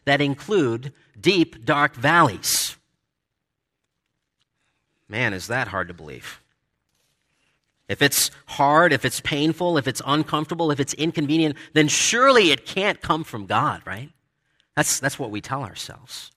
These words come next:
But what if, what if God has some things to teach you, some,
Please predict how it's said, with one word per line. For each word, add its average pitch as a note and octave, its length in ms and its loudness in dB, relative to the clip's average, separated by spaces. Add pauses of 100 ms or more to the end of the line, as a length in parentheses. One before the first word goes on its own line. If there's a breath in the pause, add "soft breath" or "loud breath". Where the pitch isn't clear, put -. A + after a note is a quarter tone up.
(1000)
But B2+ 160 -4
what G3 260 -4
if, F#3+ 380 -2 (100)
what F3+ 140 0
if - 120 -2
God E3 220 -4
has - 240 -4
some C3+ 140 -6
things F#3+ 400 -10
to D3+ 80 -10
teach - 340 -8
you, B2+ 80 -8
some, A#2 240 -6